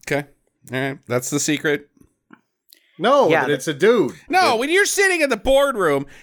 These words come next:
Speaker 1: and you've got a bunch of guys in ties and you're like, "All right, we gotta sell these panties. How are we gonna unload all these expensive panties? Let's have a clever name. Let's call it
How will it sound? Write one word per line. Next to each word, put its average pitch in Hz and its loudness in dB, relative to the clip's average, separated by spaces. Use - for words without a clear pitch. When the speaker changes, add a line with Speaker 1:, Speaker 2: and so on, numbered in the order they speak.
Speaker 1:
and 190 -2
you've 269 -2
got 302 -2
a 226 -2
bunch 269 -4
of 196 -12
guys 220 -2
in 190 -14
ties 185 -2
and 175 -8
you're 170 -2
like, 170 0
"All 233 2
right, 196 0
we 220 -4
gotta 226 -2
sell 214 0
these 208 -6
panties. 208 -2
How 202 0
are 254 -6
we 247 -8
gonna 220 -2
unload 196 0
all 180 4
these 170 -2
expensive 165 -6
panties? 202 -4
Let's 190 -2
have 190 -4
a 190 -10
clever 214 -2
name. 208 -4
Let's 170 -2
call 185 2
it 160 -2